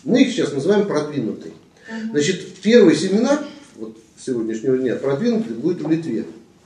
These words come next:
Speaker 1: с двадцать первого по двадцать седьмое сентября. Значит, вот потом будет в Индии. Значит, продвинутый в Литве, он бу-, имеет название такое. Значит, душа. Что значит жить по душе или душа как сценарист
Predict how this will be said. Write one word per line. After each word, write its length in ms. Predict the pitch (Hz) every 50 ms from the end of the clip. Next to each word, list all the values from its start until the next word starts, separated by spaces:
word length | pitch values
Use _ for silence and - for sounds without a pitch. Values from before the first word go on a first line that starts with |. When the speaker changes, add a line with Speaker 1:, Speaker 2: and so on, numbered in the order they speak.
| - -
Speaker 1:
с 40 | -
двадцать 300 | 131 135 131 131 - -
первого 240 | 185 185 175 170 143
по 140 | - 123 120
двадцать 260 | 120 127 127 127 -
седьмое 280 | 127 120 117 120 123 117
сентября. 480 | 117 120 117 113 113 110 107 101 98 92 - - - _ _ _ _ _ _ _ _ _ _ _ _ _ _ _ _ _ _ _ _ -
Значит, 380 | 123 123 151 165 165 - - -
вот 380 | 139 160 - - - - - - - - _ _ - -
потом 380 | - 156 156 156 254 262 233 -
будет 180 | 160 190 190 -
в 40 | 180
Индии. 340 | 170 147 135 107 101 101 104
Значит, 220 | 110 135 139 -
продвинутый 640 | - 170 180 170 175 220 220 202 165 - - 156 143
в 40 | 143
Литве, 480 | 175 175 - 214 254 302 320 - - -
он 160 | 143 151 156
бу-, 200 | 160 185 196 - 151 151
имеет 260 | 156 175 185 180 160
название 480 | 165 160 156 151 160 160 151 143 139 139
такое. 420 | 143 147 143 - 110 98 95 - -
Значит, 280 | 104 101 - - 110 - - - - - -
душа. 420 | 117 120 117 - 185 196 202 - - - - - _ _ _ _ _ _ _ _ _ _ _ _ _ -
Что 140 | - 185 175
значит 280 | 160 165 143 - - 139
жить 240 | - 160 147 - 147
по 60 | 139
душе 360 | 139 147 147 - 220 220 202
или 220 | - 160 131 117
душа 320 | 120 117 127 131 135 170 156
как 160 | 147 147 143
сценарист 640 | - - - 123 123 120 123 135 143 127 - -